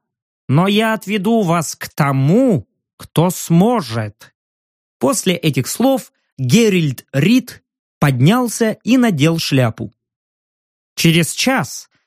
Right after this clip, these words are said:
я отплываю на корабле под названием "Неферия". На нём есть ещё два свободных места на случай,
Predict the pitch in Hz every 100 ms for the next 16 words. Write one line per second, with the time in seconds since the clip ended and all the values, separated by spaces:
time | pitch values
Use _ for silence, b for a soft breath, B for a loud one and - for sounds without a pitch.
0 | _ 214 302 277 - 233 233 247 233 208
1 | - 180 180 214 254 208 175 180 151 175
2 | 226 214 208 202 147 _ - 214 240 -
3 | - 247 190 135 123 117 98 - _ _
4 | _ _ _ - 262 311 311 269 262 269
5 | - 254 277 - 240 175 147 151 160 156
6 | 165 160 170 240 294 254 - 208 190 -
7 | 262 277 247 226